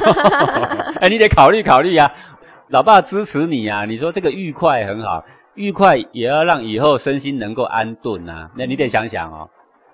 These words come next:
喜欢飙车，你以后想学修车吗？哎，不错，修车也可以是安顿生活。你想想看，你要不要走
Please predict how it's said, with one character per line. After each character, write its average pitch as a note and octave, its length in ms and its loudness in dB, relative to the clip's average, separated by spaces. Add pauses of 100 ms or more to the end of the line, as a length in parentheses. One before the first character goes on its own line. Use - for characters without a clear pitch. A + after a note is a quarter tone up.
(240)
喜 - 80 -10
欢 D3+ 140 0
飙 E3 180 2
车， D#3+ 200 0
你 A#2 160 -2
以 C3+ 80 2
后 D3+ 40 4
想 G2+ 200 -4
学 G#2+ 180 -2
修 A#2+ 240 2
车 A#2+ 220 -4
吗？ B2 100 -8
哎， E3 160 -4
不 B2+ 160 -6
错， D3 240 0 (220)
修 F#3+ 180 0
车 G3 160 0
也 A#2+ 180 0
可 C3 140 0
以 A#2 220 0
是 - 160 -20
安 D3+ 200 -6
顿 D#3+ 200 -2
生 C3+ 200 -2
活。 F#2 360 -2 (380)
你 B2+ 260 0
想 C#3 180 0
想 C3+ 140 -4
看， D3 160 -2
你 B2 40 -4
要 C#3+ 120 0
不 D3+ 60 0
要 C#3+ 60 2
走 F#2+ 320 -2